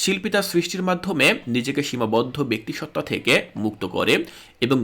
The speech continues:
বৃহৎ মানবিকতা বোধের সঙ্গে সংযুক্ত করেন। এর মাধ্যমে শিল্পীর সৃষ্টি মানব সমাজে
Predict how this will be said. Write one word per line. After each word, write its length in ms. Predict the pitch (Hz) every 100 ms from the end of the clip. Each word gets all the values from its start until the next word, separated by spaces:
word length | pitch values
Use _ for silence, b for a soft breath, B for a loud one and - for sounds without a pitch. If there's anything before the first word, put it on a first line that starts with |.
| 101
বৃহৎ 360 | 123 127 165 165 101
মানবিকতা 500 | 101 117 120 123 131 123
বোধের 220 | 117 139 131
সঙ্গে 280 | - 110 151 285 -
সংযুক্ত 360 | 139 135 120 - 107
করেন। 200 | 107 95 - B B B -
এর 80 | 151 151
মাধ্যমে 340 | 151 180 131 226
শিল্পীর 340 | 139 123 127 127 - -
সৃষ্টি 380 | 120 - - 151 - B B B -
মানব 200 | 117 123 -
সমাজে 360 | 139 127 117 127